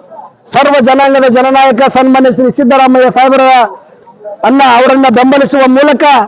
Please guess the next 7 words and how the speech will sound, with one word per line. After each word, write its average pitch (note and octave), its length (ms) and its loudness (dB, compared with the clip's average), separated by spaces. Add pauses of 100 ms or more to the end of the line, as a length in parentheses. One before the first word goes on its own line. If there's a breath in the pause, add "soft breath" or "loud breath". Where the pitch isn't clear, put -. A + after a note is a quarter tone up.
(460 soft breath)
ನಾವು B3 200 0
ಘನವೆತ್ತ C4 380 0
ರಾಷ್ಟ್ರಪತಿಗಳಿಗೆ C4 1040 0
ಮನವಿ A3+ 360 -2
ಸಲ್ಲಿಸ್ತಕ್ಕಂಥ B3+ 640 -2
ಕಾರ್ಯಕ್ರಮವನ್ನು B3+ 580 0
ಹಮ್ಮಿಕೊಂಡು, C4 720 0